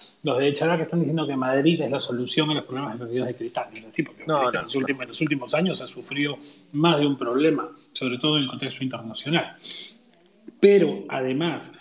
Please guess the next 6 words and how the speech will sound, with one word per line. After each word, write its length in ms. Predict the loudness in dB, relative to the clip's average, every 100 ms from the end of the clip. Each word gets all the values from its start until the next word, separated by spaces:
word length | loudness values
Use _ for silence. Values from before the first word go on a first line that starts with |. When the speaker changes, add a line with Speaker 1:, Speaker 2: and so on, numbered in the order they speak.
| -20 -20 -20 -20 _ -2
Speaker 1:
Madrid 500 | 2 4 6 6 6
y 80 |
Lora 380 | 4 6 4 2
cambian 340 | 0 0 0 -2
de 80 |
posición 500 | -4 -6 -6 -2 -2